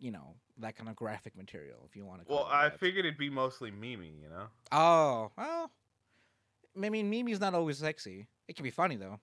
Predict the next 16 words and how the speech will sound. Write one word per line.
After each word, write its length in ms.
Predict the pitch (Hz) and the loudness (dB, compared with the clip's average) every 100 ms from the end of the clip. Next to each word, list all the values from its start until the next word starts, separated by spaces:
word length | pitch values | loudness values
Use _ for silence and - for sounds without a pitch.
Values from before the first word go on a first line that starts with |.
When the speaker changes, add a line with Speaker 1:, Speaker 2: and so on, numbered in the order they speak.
| _ | _
Speaker 1:
but 220 | 101 87 _ _ _ _ _ _ _ _ | -12 -12 _ _ _ _ _ _ _ _
Speaker 2:
I 140 | - - 127 | -20 -20 -20
mean, 160 | 127 | -20
I 100 | _ _ | _ _
guess. 540 | 101 120 123 - - - _ | -20 -20 -20 -20 -20 -20 _
Well, 140 | - 185 | 2 4
I 60 | |
mean, 100 | 170 | 6
that's 180 | 160 160 | 4 4
what 120 | 170 | 4
I 20 | 143 | 4
mean. 200 | 175 120 | 2 -2
It's 140 | 104 | 0
like, 180 | 120 113 120 | 0 2 -2
it's, 320 | 120 - - | -4 -6 -6
it, 160 | 127 | -4